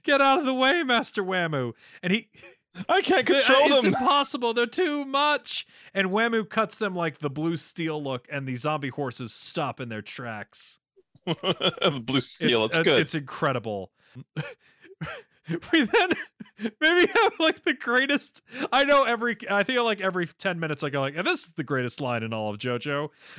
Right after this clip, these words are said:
Speaker 1: But Cars then nonchalantly says, "We use stone masks to make those horses into vampires."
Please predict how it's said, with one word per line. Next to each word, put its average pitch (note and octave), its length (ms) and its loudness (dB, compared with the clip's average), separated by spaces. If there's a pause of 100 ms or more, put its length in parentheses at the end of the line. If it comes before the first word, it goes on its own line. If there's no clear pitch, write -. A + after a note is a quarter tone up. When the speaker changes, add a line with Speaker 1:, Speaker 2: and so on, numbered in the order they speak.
Speaker 1:
But G#3+ 160 2
Cars C#4+ 340 2
then A3+ 220 0
nonchalantly G#3+ 640 2
says, F3+ 400 0 (260)
"We E3+ 120 2
use F#3+ 240 0
stone F#3 340 2
masks E3+ 320 2
to E3 80 -2
make D3+ 140 -2
those D3+ 180 -2
horses D3 400 -2
into A#2 160 -6
vampires." A#2 960 -4